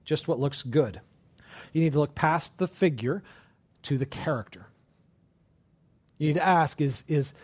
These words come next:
is this a godly woman?" Right? She, she may be hot, but so is hell. You know, just to quote a line from one of, one of my favorite guys. Um, but that's true. I mean, we don't want,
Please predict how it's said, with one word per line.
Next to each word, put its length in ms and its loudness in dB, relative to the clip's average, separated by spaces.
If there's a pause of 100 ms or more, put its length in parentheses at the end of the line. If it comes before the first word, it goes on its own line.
(140)
is 160 -2
this 220 2
a 200 2
godly 800 2 (260)
woman?" 380 -2 (680)
Right? 280 -2 (400)
She, 320 -4
she 180 0
may 160 4
be 100 4
hot, 500 -2
but 180 -8
so 240 0
is 100 -2
hell. 320 -4 (1080)
You 120 -2
know, 280 0 (100)
just 200 -4
to 60 -10
quote 300 0
a 220 -2 (400)
line 240 0
from 180 -4
one 120 -2
of, 60 -4 (340)
one 120 -6
of 40 -2
my 100 -2
favorite 420 -4
guys. 340 -8 (420)
Um, 500 2 (240)
but 80 2
that's 180 2
true. 360 0
I 60 -2
mean, 140 4
we 100 4
don't 280 4
want, 480 2